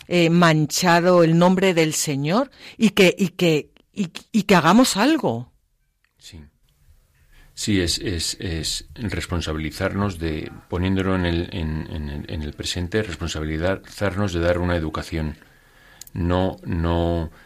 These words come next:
Speaker 2: eh, ser blandos, sino s-, educar con algodón, que es muy diferente, pero educar.
Speaker 1: Ujú.
Speaker 2: Educar, eh, educar con cariño.
Speaker 1: Con autoridad.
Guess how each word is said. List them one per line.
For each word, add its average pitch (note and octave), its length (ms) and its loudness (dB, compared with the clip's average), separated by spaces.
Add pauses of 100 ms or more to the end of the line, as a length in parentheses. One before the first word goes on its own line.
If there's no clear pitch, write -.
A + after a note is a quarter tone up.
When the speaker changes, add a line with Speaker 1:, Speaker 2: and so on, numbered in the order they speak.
(360)
Speaker 2:
eh, D#2 220 -6
ser - 480 -4
blandos, F2+ 720 -2 (560)
sino D2+ 680 -4 (280)
s-, - 220 -8
educar G2+ 800 -2 (140)
con G2+ 380 0
algodón, E2+ 480 0
que E2+ 100 -4
es D2+ 80 -4
muy E2 140 0
diferente, D#2 480 -4
pero D#2+ 180 -4
educar. D2+ 440 -6 (880)
Speaker 1:
Ujú. G3+ 400 6
Speaker 2:
Educar, E2+ 560 -6
eh, D#2+ 520 -6
educar F2 400 -6
con F2 140 -6
cariño. E2+ 260 -6
Speaker 1:
Con F#3 240 6
autoridad. D#3 760 4